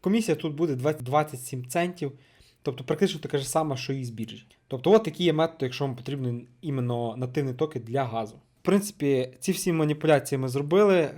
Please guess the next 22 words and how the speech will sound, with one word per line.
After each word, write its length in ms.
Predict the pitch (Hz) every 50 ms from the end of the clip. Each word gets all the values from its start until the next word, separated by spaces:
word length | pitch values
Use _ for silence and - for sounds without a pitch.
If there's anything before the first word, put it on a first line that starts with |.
| 151 -
кошти 320 | - - 160 151 - - 131
ми 120 | 135 131
перекинули. 680 | 131 - 139 139 135 139 - 208 202 196 190 180 170 175 -
Дальше 440 | 127 143 175 208 208 208 - 165 135
ми 240 | 131 147 165 180 180
переходимо 1400 | 175 - 151 143 143 - - 165 143 131 127 127 123 123 123 120 120 120 117 117 117 113 113 110 123 135 139 135 -
в 80 | - -
Telegram. 360 | 139 131 135 147 160 196 247 - - _ -
Там, 160 | 160 156 151
до 60 | 156
речі, 200 | 151 147 - 143
будуть 260 | 139 139 135 135 127
всі 220 | 127 - - 147 131
силочки 840 | - - - 156 147 135 127 123 - - - - 123 120 120 123
і 40 | 123
все, 200 | 123 - - 143
як 200 | 127 123 123 123
потрібно 320 | - - 131 131 123 120
робити. 400 | 120 123 123 156 190 190 220 202 202 - -
Копіюємо 540 | - 160 151 170 190 190 175 160 147 135 131
оце 200 | 127 127 - 139
посилання. 600 | 127 - 127 - - 123 123 139 156 180 208 226